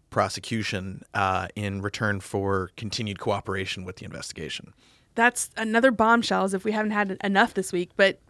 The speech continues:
Speaker 2: tell me exactly what they admitted to here.
Speaker 1: So Trump has had sort of this long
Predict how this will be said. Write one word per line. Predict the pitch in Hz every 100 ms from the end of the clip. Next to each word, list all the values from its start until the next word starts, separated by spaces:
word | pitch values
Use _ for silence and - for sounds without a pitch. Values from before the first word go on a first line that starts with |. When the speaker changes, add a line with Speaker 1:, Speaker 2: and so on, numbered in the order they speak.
| _
Speaker 2:
tell | - 320
me | 339
exactly | 269 262 254
what | 208 190 196
they | 202 180 185
admitted | - 170 170 165 165 -
to | - 170
here. | 185 - 196 - _ _
Speaker 1:
So | - - 185 175 170 165
Trump | - 262
has | 294
had | 214 185
sort | - 160
of | 127
this | 120
long | 117 120 120 120 113 113